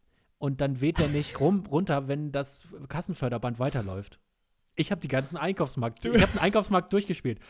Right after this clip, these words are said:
Speaker 1: Also, wenn, wenn ich einkaufen
Speaker 2: <laughs>
Speaker 1: gehe, da laufen die Credits durch. Ich hab's durchgespielt.
Speaker 2: <laughs> Weißt du, ich bring hier so ein Thema mit und du bist einfach viel tiefer drin.
Speaker 1: Ja.
Speaker 2: Lass uns so ein bisschen <laughs> davon wegkommen. Ich hab das Gefühl, wir verlieren dich so ein bisschen.
Speaker 1: <laughs>
Speaker 2: Ähm,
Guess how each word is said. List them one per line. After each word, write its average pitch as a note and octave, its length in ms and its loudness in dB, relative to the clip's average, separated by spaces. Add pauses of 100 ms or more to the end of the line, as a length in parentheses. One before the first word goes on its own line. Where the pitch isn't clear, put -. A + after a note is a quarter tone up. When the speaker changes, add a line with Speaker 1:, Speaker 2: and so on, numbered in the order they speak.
(280)
Speaker 1:
Also, D#3 280 2
wenn, E3+ 200 0
wenn F3+ 140 2
ich F#3+ 120 -2
einkaufen G#3+ 420 4
Speaker 2:
<laughs> - 40 -2
Speaker 1:
gehe, G3+ 140 4
da F3+ 80 4
laufen F3 260 2
die F3 80 -4
Credits C3 480 -2
durch. G#2+ 320 -6 (140)
Ich B2+ 120 -4
hab's D#3+ 140 -2
durchgespielt. G3 560 0
Speaker 2:
<laughs> - 1120 0
Weißt A#3 200 0
du, A#3+ 40 -6
ich G#3+ 160 -4
bring G3 180 -2
hier G#3+ 120 6
so G#3 80 0
ein G3 100 2
Thema G#3 340 -2
mit G3 260 -2
und F#3 240 0
du F3+ 100 -6
bist F3+ 160 -6
einfach F3+ 360 0
viel D4+ 320 -10
tiefer E3+ 340 -4
drin. C#3 280 -6
Speaker 1:
Ja. F3 200 6 (440)
Speaker 2:
Lass G#3 180 4
uns B3 140 2
so B3 60 2
ein A3 60 2
bisschen A#3 320 0
<laughs> - 0 -
davon - 460 8
wegkommen. G3 380 -2 (260)
Ich E3+ 160 -6
hab G3+ 120 -4
das - 180 -6
Gefühl, G3+ 280 -4
wir F#3 80 0
verlieren G3 380 4
dich E3 180 0
so - 80 -2
ein C3+ 120 -2
bisschen. D3 340 4 (320)
Speaker 1:
<laughs> C4+ 300 4
Speaker 2:
Ähm, A3 480 4